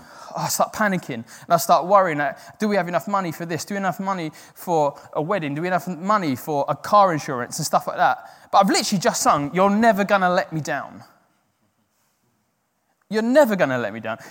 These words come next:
It doesn't say that, "You're never gonna let, you're never gonna let me down," apart from the area of finances. Like, we do, I don't know about you, do we ever do that where we start adding on bits? It might, it might not be finances for you. It might be a house. It might be, I don't know,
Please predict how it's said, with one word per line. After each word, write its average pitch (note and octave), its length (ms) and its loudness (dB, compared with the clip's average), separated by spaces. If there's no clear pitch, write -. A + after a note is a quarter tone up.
It F#3+ 80 -2
doesn't C#4+ 280 0
say G3+ 280 0
that, C#3 160 0
"You're C4 200 2
never C4 220 2
gonna G3+ 240 2
let, E3+ 320 -4
you're G#3+ 80 -2
never B3+ 220 2
gonna A3+ 180 2
let G3 140 0
me E3+ 80 -2
down," F3 240 4
apart F3+ 180 0
from F#3 100 -10
the F3+ 60 -4
area E3+ 140 0
of D#3+ 60 -4
finances. E3+ 520 -8
Like, F3 260 6
we A#3 160 2
do, D#4 320 2
I - 80 4
don't D4 160 4
know C4 60 2
about A#3 200 2
you, B3 100 2
do G3 120 0
we D4 80 0
ever A3 100 -2
do C#4+ 220 0
that F3+ 180 2
where E3 160 0
we G3+ 160 -4
start - 360 0
adding G#3+ 280 -4
on G3 200 -2
bits? - 420 -8
It G#3+ 100 -6
might, C4 200 -2
it G3+ 60 -4
might A#3 160 2
not E3+ 100 -6
be F#3 80 -6
finances G#3+ 560 -4
for - 80 -12
you. B2+ 240 -12
It G#3+ 40 -4
might A3+ 200 -2
be F#3+ 200 -8
a - 80 -8
house. - 600 -10
It E3 100 -6
might F3 220 -4
be, C#3+ 240 -8
I D3+ 60 -8
don't E3 160 -8
know, C3+ 180 -6